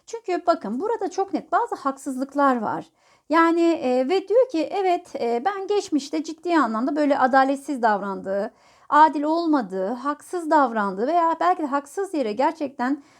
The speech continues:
hani sorunlar yaşattı size. E, burada diyor ki ilahi adalet, yani ilahi adaletin tecellisini yaşıyor ya da yaşayacak olabilir aklınızdaki kişiler.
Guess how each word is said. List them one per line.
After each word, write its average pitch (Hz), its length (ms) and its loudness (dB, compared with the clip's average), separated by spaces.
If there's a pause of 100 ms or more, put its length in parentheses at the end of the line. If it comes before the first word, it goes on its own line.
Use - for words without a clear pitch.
(120)
hani 302 300 2
sorunlar 302 540 2
yaşattı 208 560 -2
size. 240 420 -2 (360)
E, 208 300 -2
burada 440 220 -4
diyor 466 140 2
ki 392 80 -4
ilahi 403 420 2
adalet, 240 560 2
yani 330 260 2
ilahi 359 480 2 (100)
adaletin 320 500 2
tecellisini 311 960 -4
yaşıyor 302 440 -2
ya 240 100 -2
da 294 60 -6
yaşayacak 254 720 -4
olabilir 220 440 -4
aklınızdaki 214 540 -8
kişiler. 190 360 -8